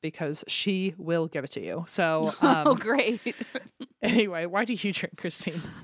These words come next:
Speaker 2: Oh, um, thank you for asking. I actually have a very specific reason. I think, I think people are gonna be interested. I hope.
Speaker 1: Oh,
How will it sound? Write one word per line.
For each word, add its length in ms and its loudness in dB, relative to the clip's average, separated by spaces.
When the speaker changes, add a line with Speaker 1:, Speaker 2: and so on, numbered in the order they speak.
Speaker 2:
Oh, 420 4
um, 300 2
thank 200 -2
you 60 -20
for 120 -2
asking. 460 -2
I 160 -2
actually 340 -2
have 80 -2
a 60 0
very 200 0
specific 480 -6
reason. 320 -2
I 140 -2
think, 380 -8
I 80 -4
think 260 -2
people 260 -2
are 100 2
gonna 180 -2
be 140 -2
interested. 720 -4
I 80 -2
hope. 260 0
Speaker 1:
Oh, 260 -4